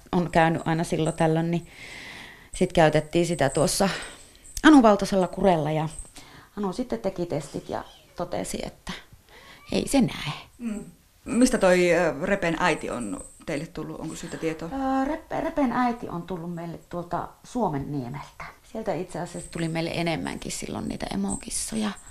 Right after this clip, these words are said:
Speaker 2: Ja oli raskaana jo silloin,
Speaker 1: Joo,
Speaker 2: kun tuli?
Speaker 1: kyllä. Et välillä on sitten tällaisia, että jostain samasta paikasta tulee sitten useampi kissa.
Speaker 2: Ja Repe isästä ei taida tietoa olla?
Speaker 1: Repe isästä ei ole tietoa, että epäillään nyt te-,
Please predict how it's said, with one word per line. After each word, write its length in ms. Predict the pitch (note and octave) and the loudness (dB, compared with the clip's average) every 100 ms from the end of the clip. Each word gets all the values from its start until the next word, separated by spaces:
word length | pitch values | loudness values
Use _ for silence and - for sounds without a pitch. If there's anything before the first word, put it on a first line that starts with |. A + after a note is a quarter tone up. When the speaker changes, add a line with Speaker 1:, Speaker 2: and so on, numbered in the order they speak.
| - | -12
Speaker 2:
Ja 160 | F#3 F3 | -6 -2
oli 160 | F3+ | -2
raskaana 440 | E3 D#3 - C4+ A3 | -4 -8 -8 -8 -6
jo 80 | |
silloin, 140 | A3 G#3+ | 2 10
Speaker 1:
Joo, 300 | G#3 G3 F#3+ | 12 12 10
Speaker 2:
kun 80 | - | 8
tuli? 140 | G3+ | 4
Speaker 1:
kyllä. 220 | F#3 F#3 F3+ - - | 4 0 -2 -12 -6
Et 160 | G3 - | 0 6
välillä 380 | C#4 C4+ G3 F3 | 10 10 8 4
on 100 | E3+ | 2
sitten 260 | E3+ D#3+ - | -2 -4 0
tällaisia, 500 | D#3+ D#3 D3+ E3 C#3 | 2 2 0 0 -2
että 280 | - C#3 - D#3 | -2 -6 -4 -2
jostain 440 | D3 - D3+ A2 | -2 0 0 0
samasta 440 | - D3 C#3+ D3 | -2 -2 -2 -6
paikasta 460 | - C#3 - D3+ C#3 | -2 -2 -2 -6 -8
tulee 300 | - D3+ A2 | -6 -4 -4
sitten 320 | - - C#3 D3 - - - - | -8 -6 -6 -6 -12 -20 -12 -6
useampi 420 | C#3+ C3+ G#2 - | 0 2 0 -4
kissa. 460 | - - - - D#3 - - - - - | -6 -4 -2 -4 -6 -12 -20 -20 -20 -16
Speaker 2:
Ja 80 | F3+ | -8
Repe 220 | G3+ F3+ | -2 0
isästä 340 | E3 F#3+ F#3 C#3+ | 2 0 0 -2
ei 60 | |
taida 240 | D#3 D#3 D#3+ | -2 -4 -4
tietoa 320 | - - A#2+ | -8 -6 -8
olla? 100 | - - - | -8 -12 0
Speaker 1:
Repe 340 | G3 - G3 | 2 4 4
isästä 420 | A3+ A3 F#3+ - F#2 | 6 4 2 0 0
ei 160 | F3 | 0
ole 80 | D#3+ - | 0 -2
tietoa, 440 | D#3 D3 D#3 C#3+ | -2 -2 -2 -2
että 280 | - - - - - - - - - - - - - - - - - | -4 -4 -4 -6 -20 -20 -20 -20 -20 -20 -20 -20 -20 -20 -20 -4 4
epäillään 500 | E3+ G#3 A3 F#3 E3 | 10 12 12 12 8
nyt 160 | D#3 - | 2 4
te-, 180 | D#3 | 4